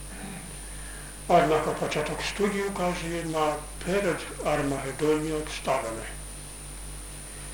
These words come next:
І так, наша студія звернула увагу на положення людей, котрі знали волю Єгови, котрі в свій час мали нагоду знати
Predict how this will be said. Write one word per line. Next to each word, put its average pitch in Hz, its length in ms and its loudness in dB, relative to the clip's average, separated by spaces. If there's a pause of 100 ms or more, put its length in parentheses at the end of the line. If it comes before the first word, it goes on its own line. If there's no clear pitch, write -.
(560)
І 202 60 4
так, 180 460 6 (1700)
наша 254 380 8
студія 254 360 2
звернула 202 460 2
увагу 156 400 4
на 170 120 -2
положення 180 580 0
людей, 175 440 2
котрі 165 580 0 (540)
знали 180 340 4
волю 147 260 4
Єгови, 127 580 0 (1500)
котрі 226 320 2
в 196 60 0
свій 226 260 4
час 185 340 6 (180)
мали 160 400 8 (420)
нагоду 156 440 6 (140)
знати 127 340 -4